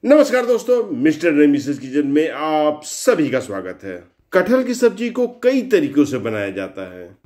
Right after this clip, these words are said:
उन्हीं में से एक विधि आज आपके साथ शेयर कर रहा हूँ।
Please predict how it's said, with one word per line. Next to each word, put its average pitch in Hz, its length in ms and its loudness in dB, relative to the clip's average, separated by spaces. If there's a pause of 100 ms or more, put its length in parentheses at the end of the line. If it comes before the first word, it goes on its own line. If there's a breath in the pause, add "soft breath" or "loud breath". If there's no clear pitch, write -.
(100)
उन्हीं 240 260 4
में 269 120 0
से 226 180 -4 (160)
एक 147 120 -2
विधि 131 380 -2
आज 147 300 0
आपके 131 280 -4
साथ 135 360 -4
शेयर 143 320 0
कर 165 180 -2
रहा 170 200 -2
हूँ। 196 380 0